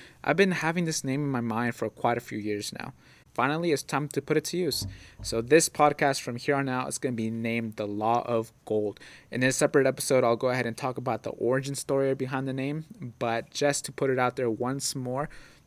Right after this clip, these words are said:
the purpose of this podcast is to talk about entrepreneurship, small businesses, business in general, marketing strategies, different things that us, the young hustlers, the grinders, the people f-, that have the young minds,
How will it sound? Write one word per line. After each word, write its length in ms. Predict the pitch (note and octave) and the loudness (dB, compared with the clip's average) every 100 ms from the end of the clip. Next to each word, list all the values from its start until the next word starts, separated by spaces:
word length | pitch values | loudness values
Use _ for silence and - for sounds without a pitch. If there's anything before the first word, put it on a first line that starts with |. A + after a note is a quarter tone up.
| - | 0
the 80 | D#3 | 2
purpose 340 | - G3 - | 2 0 2
of 80 | C3+ | 0
this 140 | A#2+ | -2
podcast 680 | - A#2+ A#2+ B2+ A#2+ A#2+ - | 0 -2 0 -4 -4 -6 -6
is 220 | - C3 | -2 -2
to 120 | - C3 | -2 -2
talk 200 | C#3+ C#3 | -2 0
about 200 | C3 - | -4 -4
entrepreneurship, 840 | A#2+ - - A#2+ G#2+ G#2 - - | -4 -6 -8 -8 -6 -6 -8 -6
small 320 | - B2+ B2 | -6 0 0
businesses, 540 | A2 G#2+ G2 - G#2+ | 0 -2 -4 -10 -12
business 400 | - D3+ E3 F#3+ | -4 -2 0 -2
in 160 | F#3 C#3+ | -2 0
general, 360 | A#2+ A#2+ G#2+ - - - - - | 0 2 0 -6 -14 -20 -20 -2
marketing 460 | A2+ C#3 D#3+ C3 | 2 4 2 -2
strategies, 560 | - A2+ G2 G2 G2 - - - _ - | -2 -4 -6 -8 -10 -10 -14 -20 _ 0
different 440 | C#3+ G3 F3+ - | 2 4 2 0
things 380 | D3 C#3+ D#3 - | 0 0 -2 -6
that 380 | C#3+ B2 A#2 - | -2 0 0 -2
us, 280 | B2+ C3 B2 | 0 0 0
the 140 | - A2+ | -4 -2
young 260 | A#2 D3 | 0 0
hustlers, 500 | C#3 B2+ - - G2 | -2 -4 -4 -6 -8
the 120 | - G#2+ | -10 -10
grinders, 560 | - B2 B2+ A2+ G#2 - - - - | -2 2 2 0 -6 -10 -14 -20 -10
the 120 | - | -6
people 260 | B2 C3+ E3+ | -2 0 0
f-, 140 | E3 - | 0 -2
that 220 | C#3 C3 | 0 0
have 320 | C3 C3+ C3+ | 2 -2 0
the 100 | B2+ | 0
young 560 | A2+ A2+ A2+ B2+ D3+ C#3 | 0 -2 0 0 0 -2
minds, 600 | A#2+ A#2+ D3+ G3+ - | -2 -2 -4 -4 -6